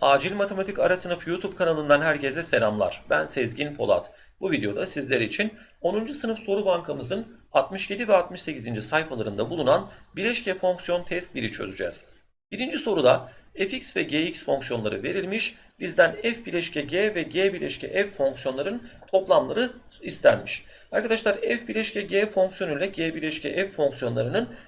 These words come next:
birbirinden farklı fonksiyonlar olduğunu unutmayalım. Bakın f bileşke g demek g fonksiyonunu alıp f fonksiyonunda x gördüğümüz yere yazmak demektir.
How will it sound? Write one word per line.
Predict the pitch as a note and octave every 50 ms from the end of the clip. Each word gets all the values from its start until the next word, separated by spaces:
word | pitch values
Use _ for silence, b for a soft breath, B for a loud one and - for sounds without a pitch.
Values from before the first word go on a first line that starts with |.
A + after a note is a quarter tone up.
| B B -
birbirinden | E3 F3+ D#3+ D#3 C#3+ C#3+ C#3+ F#3 A3+ A#3+
farklı | - - D#3 C#3 C#3+ - - B3
fonksiyonlar | - - G3 D3+ C#3+ - - B2+ A#2 A2 -
olduğunu | - - - F3 D#3+ C3 - F3+ A3 A#3
unutmayalım. | F3 E3 E3+ F3 F3 - - B2+ A#2 B2+ F#3 A#3 - - B B B B B B B
Bakın | - G#3+ G#3 G#3+ F3+
f | - - A3 B3 A#3+ -
bileşke | - G#3 G#3+ A3 G#3+ - G#3+
g | G#3 G3+ D3+ G3 G3+ G#3 G3+
demek | D#3+ B2+ C3+ F#3+ A3 - - b b b b b -
g | A2+ C#3+ F#3+ A3+ B3+
fonksiyonunu | A#3+ - G#3+ F#3+ F#3 F#3 - E3+ D3+ C#3 C#3 B2+
alıp | - - - - - F3+ A3+ - - - -
f | - A#3 B3
fonksiyonunda | A#3 - - F#3+ F3+ F3 F3 - - D3+ C#3+ C3 - -
x | - G4 A3+ - -
gördüğümüz | - - C3+ B2 A#2 A2+ G#2+ G#2+ G#2 G#2+ B2
yere | D3 D#3+ G#3
yazmak | B3 A#3+ F#3 - D3+ - D3+ D3+ C#3+ - -
demektir. | B2 A2 G#2+ G2 - - - -